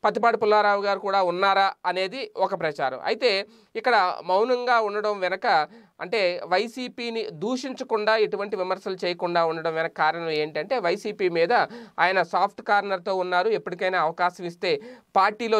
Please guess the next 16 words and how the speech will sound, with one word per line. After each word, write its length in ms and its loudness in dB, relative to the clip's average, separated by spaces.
చేరేందుకు 500 0
సిద్ధంగా 380 4
ఉన్నారు 340 2
అన్నారు. 200 -4
అయితే 200 2
స్థానికంగా 680 2
ఎదురవుతున్న 460 0
ఇబ్బందుల 420 0
వల్ల, 240 2
ఎందుకంటే 480 -2
ఆయన 220 0
ఉన్న 180 -2
నియోజకవర్గంలో 680 0
స్థానికంగా 540 0
వైసీపీ 440 -4
కూడా 160 2